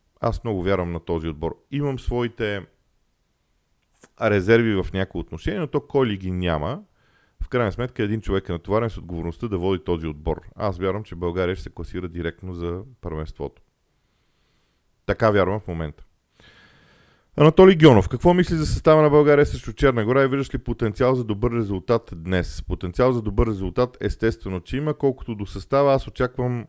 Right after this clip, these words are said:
да видя много енергия в този отбор, защото доказано е в съвременния футбол,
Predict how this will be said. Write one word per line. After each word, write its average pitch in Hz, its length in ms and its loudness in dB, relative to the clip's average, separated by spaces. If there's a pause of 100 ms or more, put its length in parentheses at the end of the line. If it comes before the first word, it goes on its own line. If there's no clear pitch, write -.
(140)
да 101 200 -4
видя 120 200 2
много 113 300 0
енергия 95 540 0
в - 60 -8
този 78 260 -6
отбор, 73 400 -6 (520)
защото 143 680 -2
доказано 110 760 2
е 117 300 -2
в 92 240 -8
съвременния 101 600 -4
футбол, 98 600 -8